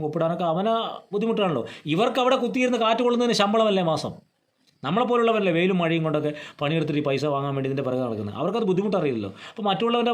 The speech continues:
ബുദ്ധിമുട്ടറിയാതെ ഇവരൊക്കെ ശരിക്കും പറഞ്ഞാൽ കൈകാര്യം ചെയ്യാൻ വേണ്ടത്, കൈകാര്യം ചെയ്യാൻ വേണ്ടത്. എല്ലാവരും ഞാൻ അടച്ചാക്ഷേപിക്കുന്നില്ല. കെ എസ് എഫ് ഇയിൽ മാന്യന്മാരായ ഉദ്യോഗസ്ഥന്മാരുണ്ട്, സഹകരണ മനോഭാവമുള്ളവരുണ്ട്, ധാർഷ്ട്യക്കാരുണ്ട്. നമ്മളൊക്കെ നാട്ടിൽ പറയില്ലേ, കൂലോത്ത് എണ്ണയ്ക്ക് ചെന്ന പോലെയെന്ന്. ഇവൻ്റെയൊക്കെ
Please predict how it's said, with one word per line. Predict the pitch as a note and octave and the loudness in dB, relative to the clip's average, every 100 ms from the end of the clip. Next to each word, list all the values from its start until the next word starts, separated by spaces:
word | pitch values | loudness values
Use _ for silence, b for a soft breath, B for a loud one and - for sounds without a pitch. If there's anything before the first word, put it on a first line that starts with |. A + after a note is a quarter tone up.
| G3+ | 0
ബുദ്ധിമുട്ടറിയാതെ | G3+ F3+ G#3 G#3 G3+ G3 F#3 | -2 0 0 0 0 2 2
ഇവരൊക്കെ | F3+ F#3 E3+ F#3+ - B B G3 | 2 2 0 -2 -8 B B -2
ശരിക്കും | G#3 A3+ A#3+ | 0 2 0
പറഞ്ഞാൽ | A#3+ - F#3+ | 0 0 2
കൈകാര്യം | G#3+ A#3 A#3 G#3 | 4 4 4 4
ചെയ്യാൻ | F3+ | 2
വേണ്ടത്, | C#3 G#2 C3+ | 0 -2 -2
കൈകാര്യം | D#3+ E3+ D#3+ | 0 0 0
ചെയ്യാൻ | C3+ A2+ | 0 -2
വേണ്ടത്. | F2+ D#2 - _ - D3 | -4 -10 -18 _ -6 0
എല്ലാവരും | F#3 G3+ F#3+ | 2 2 2
ഞാൻ | F3 | 0
അടച്ചാക്ഷേപിക്കുന്നില്ല. | D#3 C#3+ D#3+ - B2+ B2 G#2+ F#2 B B | 0 0 -2 -2 -4 -4 -6 -8 B B
കെ | C3+ D#3 | -4 -2
എസ് | D3+ | 0
എഫ് | D#3 | -2
ഇയിൽ | E3 C#3+ | 0 -2
മാന്യന്മാരായ | D3 D#3+ D#3 D#3 D#3 | -2 -2 0 0 0
ഉദ്യോഗസ്ഥന്മാരുണ്ട്, | C3+ D3 D3 C3 B2 C#3 - B - | 0 -2 -2 -4 -4 -6 -10 B -8
സഹകരണ | D#3 D3 E3+ E3+ | -2 0 2 0
മനോഭാവമുള്ളവരുണ്ട്, | D#3 D3 C#3+ C3+ B2+ B2 C#3 F#3 - _ B B B _ _ _ _ D3+ | 0 0 0 0 0 0 -4 -6 -12 _ B B B _ _ _ _ 0
ധാർഷ്ട്യക്കാരുണ്ട്. | E3 F3+ F#3+ E3+ C#3+ - - - _ _ _ _ _ _ | 2 2 0 0 0 -2 -6 -12 _ _ _ _ _ _
നമ്മളൊക്കെ | D3 E3 E3 E3 | -4 0 2 2
നാട്ടിൽ | E3 E3 | 2 2
പറയില്ലേ, | E3 D3+ C3+ | 2 0 0
കൂലോത്ത് | D3 E3 E3 E3 D#3+ C#3+ | 0 2 2 2 2 0
എണ്ണയ്ക്ക് | D#3 D#3+ | 0 0
ചെന്ന | D#3 D3 | 0 0
പോലെയെന്ന്. | C3 A#2 F3 - D#3 | 0 -2 -6 -8 -2
ഇവൻ്റെയൊക്കെ | E3 F3+ | 0 2